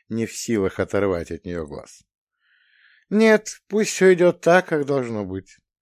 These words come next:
Я пришла сказать, что Гера очень зла на тебя.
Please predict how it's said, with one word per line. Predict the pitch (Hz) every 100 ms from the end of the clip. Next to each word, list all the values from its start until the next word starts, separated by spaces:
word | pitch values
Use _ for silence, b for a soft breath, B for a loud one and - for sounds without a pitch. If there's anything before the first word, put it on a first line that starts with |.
| _ _ _ _ _ _ _ _
Я | 143 180 202
пришла | 190 185 196 180
сказать, | - 180 175 190
что | - 165
Гера | 151 147 175 170
очень | 160 151 156 147
зла | 151 190
на | 147
тебя. | 87 92 92 95